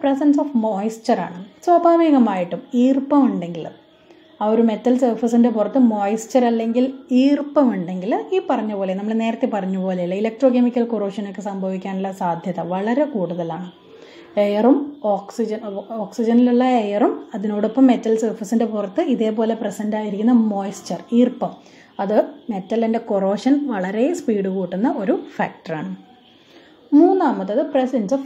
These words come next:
electrolyte. ഏതെങ്കിലും ഒരു ഇലക്ട്രോലൈറ്റ്, ഒന്നെങ്കിൽ ഒരു അസിഡിക്കോ അല്ലെങ്കിൽ ഒരു basic ക്യാരക്ടറോ അല്ലെങ്കിൽ ഏതെങ്കിലും ഒരു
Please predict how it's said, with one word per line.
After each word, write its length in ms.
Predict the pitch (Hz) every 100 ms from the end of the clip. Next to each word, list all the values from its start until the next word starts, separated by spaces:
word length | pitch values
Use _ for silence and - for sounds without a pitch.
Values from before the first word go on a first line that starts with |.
| 330
electrolyte. 640 | 269 269 - 180 170 180 - - 277
ഏതെങ്കിലും 520 | 330 359 370 370 381 359
ഒരു 100 | 311 220
ഇലക്ട്രോലൈറ്റ്, 880 | 208 190 - 202 196 180 175 - - - - -
ഒന്നെങ്കിൽ 300 | 214 214 226 214
ഒരു 120 | 214 226 208
അസിഡിക്കോ 600 | - 214 196 208 - 196 - - - _ -
അല്ലെങ്കിൽ 340 | 254 277 294 311
ഒരു 100 | 294 294 233 208
basic 420 | 220 240 294 285
ക്യാരക്ടറോ 580 | 262 208 202 196 - 202 - - - 262
അല്ലെങ്കിൽ 260 | 220 254 320
ഏതെങ്കിലും 340 | 294 294 302 302
ഒരു 100 | 294